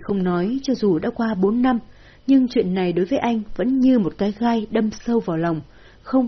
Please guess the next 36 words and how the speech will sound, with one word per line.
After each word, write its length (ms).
tài 160
nào 240
rút 200
ra 180
được. 220
Sự 380
tồn 240
tại 220
của 100
Tiểu 240
Dương 200
Dương 180
luôn 260
nhắc 220
nhở 200
anh 280
rằng 180
Đỗ 100
Hoàng 260
Ngân 200
từng 180
phản 300
bội 200
anh 200
là 180
sự 320
thật. 140
Cao 120
Dương 220
Thành 240
ra 140
khỏi 240
phòng 200
bệnh 200
ngột 180
ngạt. 240